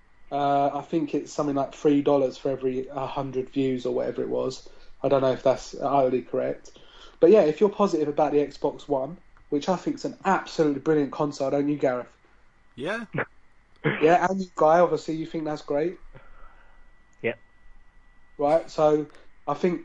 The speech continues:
Speaker 1: we, we're looking at making about fifty pence, uh, from our web,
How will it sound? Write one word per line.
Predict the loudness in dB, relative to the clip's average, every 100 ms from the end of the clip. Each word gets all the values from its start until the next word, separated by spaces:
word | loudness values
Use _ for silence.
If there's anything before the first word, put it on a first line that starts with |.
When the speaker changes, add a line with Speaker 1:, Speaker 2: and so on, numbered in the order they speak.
| -14
Speaker 1:
we, | -2 4 4
we're | 2 4 6
looking | 6 2 -2
at | 0
making | -2 -2 -6
about | -2 -2 -4 -12 -4
fifty | -4 -4 -6
pence, | -4 -4 -8 -14 -20 _ -16 -2
uh, | 2 2
from | 2 2
our | 4 4
web, | 2 -2 -2 -2